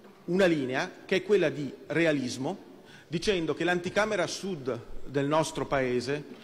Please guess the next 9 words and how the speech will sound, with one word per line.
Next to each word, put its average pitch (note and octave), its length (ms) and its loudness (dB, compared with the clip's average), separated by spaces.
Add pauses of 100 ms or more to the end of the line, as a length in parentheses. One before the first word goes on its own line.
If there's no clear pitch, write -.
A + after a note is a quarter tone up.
(180)
non G#3 200 2
può G#3+ 140 6
essere E3 600 2
lasciata D3+ 920 0 (120)
passivamente D#3+ 1120 -2
alle F3 200 4
azioni E3+ 400 -2
di D3 140 -2
altri. A2+ 480 0